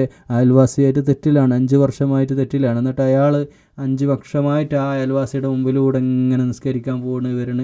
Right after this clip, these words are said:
ഇതെങ്ങനെയാണ് അള്ളാഹു കബൂൽ ചെയ്യുക? നമ്മൾ എന്താണ് ദീനിനെ പറ്റിയും അള്ളാഹുവിനെ പറ്റിയും, ഒന്നെങ്കിൽ ഇവനാണ് ഈ ലോകത്തെ ഏറ്റവും വലിയ വിഡ്ഢി, അല്ലേ, ഇവനാണ് ഈ ലോകത്തെ ഏറ്റവും വലിയ മണ്ടൻ എന്ന് പറയേണ്ടി വരും. കാരണം ഇവൻ എന്താ ദീനിനെ, എന്ത്, ദീനിനെ പറ്റി അവൻ എന്താ മനസ്സിലാക്കിയിരിക്കുന്നത്? ഇതൊക്കെ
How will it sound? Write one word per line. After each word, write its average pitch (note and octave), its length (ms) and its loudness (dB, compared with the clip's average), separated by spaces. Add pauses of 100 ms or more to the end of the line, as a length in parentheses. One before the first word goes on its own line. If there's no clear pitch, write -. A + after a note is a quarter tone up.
ഇതെങ്ങനെയാണ് E3 640 -2
അള്ളാഹു C#3 400 2
കബൂൽ B2+ 260 -2
ചെയ്യുക? B2 340 -4
നമ്മൾ C#3 260 -4
എന്താണ് D3 480 -2
ദീനിനെ C#3 320 -2
പറ്റിയും C3 380 -2
അള്ളാഹുവിനെ B2+ 440 -4
പറ്റിയും, B2 440 -4 (340)
ഒന്നെങ്കിൽ D#3 380 0
ഇവനാണ് D#3+ 400 0
ഈ D#3 60 4
ലോകത്തെ C#3+ 420 4
ഏറ്റവും C3+ 260 0
വലിയ C3 180 2
വിഡ്ഢി, A#2 380 -2 (440)
അല്ലേ, A2 180 -2
ഇവനാണ് D3 480 -2
ഈ C#3 200 0
ലോകത്തെ C3+ 580 -4
ഏറ്റവും C3 240 -4
വലിയ B2 140 -2
മണ്ടൻ A2+ 380 -2 (380)
എന്ന് C#3 200 0
പറയേണ്ടി D#3 440 -2
വരും. C#3 320 0
കാരണം C#3 340 -6
ഇവൻ C#3 300 -4
എന്താ D3+ 280 -4
ദീനിനെ, C#3 420 0
എന്ത്, B2 240 -4 (200)
ദീനിനെ D#3 340 0
പറ്റി D#3 260 -4
അവൻ C#3+ 160 -2
എന്താ A#2 220 -2
മനസ്സിലാക്കിയിരിക്കുന്നത്? B2 1040 -6
ഇതൊക്കെ D3 340 -8